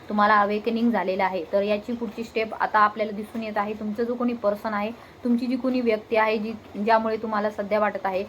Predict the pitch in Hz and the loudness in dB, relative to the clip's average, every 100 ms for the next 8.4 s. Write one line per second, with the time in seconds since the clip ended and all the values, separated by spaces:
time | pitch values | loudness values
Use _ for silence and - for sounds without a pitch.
0 | - - - 190 190 190 190 233 247 - | -8 -20 -8 -4 -2 -2 -4 -4 -6 -6
1 | - - 233 214 226 233 220 214 214 214 | -14 -4 0 0 -2 -6 -2 0 0 -2
2 | 220 240 240 208 208 208 208 202 240 277 | -4 0 2 2 0 -2 -2 0 0 0
3 | - - - 190 190 190 196 262 262 277 | -4 -14 -4 0 2 0 0 0 0 0
4 | 247 254 247 240 233 233 220 226 208 208 | -2 -2 0 2 2 0 -4 -2 -4 -2
5 | 226 208 226 226 202 208 208 202 208 214 | -4 -4 -6 -8 -2 -2 -2 -6 -4 -4
6 | 202 202 196 196 196 214 202 196 202 202 | -2 -2 0 -2 0 -2 0 0 -2 -4
7 | 196 202 196 202 196 196 208 233 214 208 | -4 -6 -6 -6 -4 -8 -6 -4 -2 -2
8 | 196 202 202 | -2 0 -2